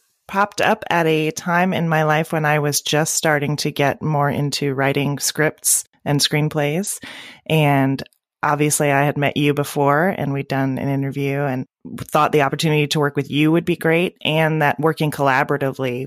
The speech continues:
would be awesome. Just like with my music, which is my primary thing or my primary job in a time when we are not in a pandemic, I much prefer to play with others rather than by myself. And so the idea of working with a group on something totally new,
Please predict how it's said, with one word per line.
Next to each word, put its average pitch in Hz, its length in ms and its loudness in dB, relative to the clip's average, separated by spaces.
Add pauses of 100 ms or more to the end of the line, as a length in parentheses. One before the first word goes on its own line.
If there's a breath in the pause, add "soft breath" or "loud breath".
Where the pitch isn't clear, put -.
would 143 120 -4
be 131 160 -2
awesome. 131 560 -2 (360)
Just 165 280 2
like 151 280 0
with 151 280 -2
my 143 220 0
music, 160 400 2
which 147 160 0
is - 60 -4
my 139 160 -4 (160)
primary 143 640 0 (140)
thing 147 320 2
or 160 80 -2
my 143 100 0
primary 139 400 0
job 131 380 0 (160)
in 143 120 -2
a 135 80 -2
time 131 280 -2
when 131 160 -2
we 135 100 0
are 135 80 0
not 147 200 2
in 135 100 0
a 127 40 -2
pandemic, 139 640 0 (440)
I 156 80 2
much 160 320 0
prefer 151 460 0
to 156 120 -4
play 143 440 2
with 143 220 -2
others 147 580 0
rather 139 280 2
than 143 120 -2
by 151 100 0
myself. 139 640 0
And 135 120 -2
so 139 180 0
the 139 120 2
idea 143 320 2
of 139 100 -6
working 139 320 -2
with 135 120 0
a 135 60 -4
group 139 300 -2 (160)
on 135 280 0
something 135 360 0
totally 135 380 0
new, 147 480 2